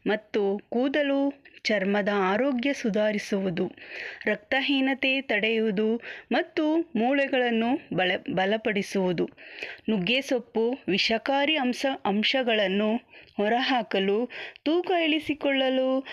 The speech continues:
ರಕ್ತದೊತ್ತಡವನ್ನು ನಿಯಂತ್ರಿಸಲು ಮತ್ತು ಜಂತು ಹುಳುಗಳನ್ನು ನಿವಾರಿಸಲು ಸಹಾಯಕವಾಗಿದೆ.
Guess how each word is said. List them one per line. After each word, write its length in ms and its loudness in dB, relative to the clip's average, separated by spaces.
ರಕ್ತದೊತ್ತಡವನ್ನು 1160 0
ನಿಯಂತ್ರಿಸಲು 920 0
ಮತ್ತು 800 0
ಜಂತು 460 0
ಹುಳುಗಳನ್ನು 760 2
ನಿವಾರಿಸಲು 1000 0
ಸಹಾಯಕವಾಗಿದೆ. 1200 0